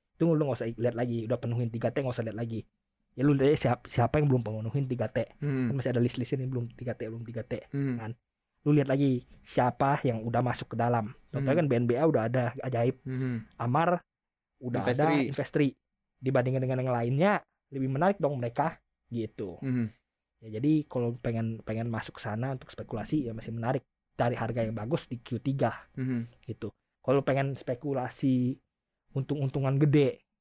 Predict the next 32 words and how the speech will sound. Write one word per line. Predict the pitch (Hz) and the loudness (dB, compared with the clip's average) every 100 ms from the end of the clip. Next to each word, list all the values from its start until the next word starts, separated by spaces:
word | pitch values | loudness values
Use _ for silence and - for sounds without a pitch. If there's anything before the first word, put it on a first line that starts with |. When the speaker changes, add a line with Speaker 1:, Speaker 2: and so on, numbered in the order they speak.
| _ | _
Speaker 1:
ya | 107 110 | -2 0
lu | 165 | 2
cari | 127 165 | 4 4
yang | 143 | 2
belum | 113 | 0
ada | 110 | -2
bohirnya. | 117 110 160 170 139 131 147 | -2 2 4 4 2 0 -2
Speaker 2:
Hmm. | 135 123 117 | -6 -6 -8
Speaker 1:
Kayak | 120 | -10
misalnya | 113 117 | -6 -2
B | 120 110 | 0 0
G | |
T | 107 113 117 | 0 0 2
G. | 120 113 117 | 2 2 -2
Tentunya | 143 160 180 226 | -2 2 4 4
yang | 175 - _ - | 2 0 _ 0
belum | 160 160 | 4 6
menuhin | 165 165 156 | 6 6 4
tiga | 156 185 | 4 4
T | 214 | 4
ya, | 147 | 4
banyak | 135 170 - | 6 4 2
sekali | - 143 | 2 4
yang | 208 | 6
udah | 170 | 6
menuhin | 143 131 135 | 4 4 4
tiga | 131 127 120 | 2 0 2
T, | 202 - | 0 0
tapi | - 139 | 0 2
masih | 185 151 | 2 2
terbang-terbangan. | 135 127 120 - 135 143 135 107 | 0 -2 -2 0 0 2 0 -2
Speaker 2:
Hmm. | 135 131 120 | -4 -6 -8